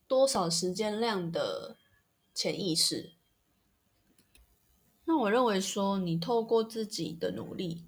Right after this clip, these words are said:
做觉察，把自己安顿好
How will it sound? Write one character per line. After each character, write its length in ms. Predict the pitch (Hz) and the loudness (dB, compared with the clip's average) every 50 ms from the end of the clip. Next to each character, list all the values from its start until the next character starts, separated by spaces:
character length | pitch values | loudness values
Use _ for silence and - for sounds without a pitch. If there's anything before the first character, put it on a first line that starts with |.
| - | -12
做 160 | - - 214 196 | -4 -4 -4 -2
觉 220 | - - 165 - | -2 -4 -4 -4
察， 320 | - - - - - - _ _ _ _ _ - - _ _ | -4 -6 -8 -8 -8 -10 _ _ _ _ _ -20 -20 _ _
把 120 | - 180 | -2 0
自 140 | 180 - 262 | 0 -2 -6
己 280 | - - 180 - 170 - | -4 -4 -4 -4 -6 -4
安 220 | - 220 220 240 | -4 -2 -2 2
顿 240 | 233 269 240 202 190 | 4 4 4 4 2
好 260 | 170 165 - - - | -4 -6 -10 -12 -14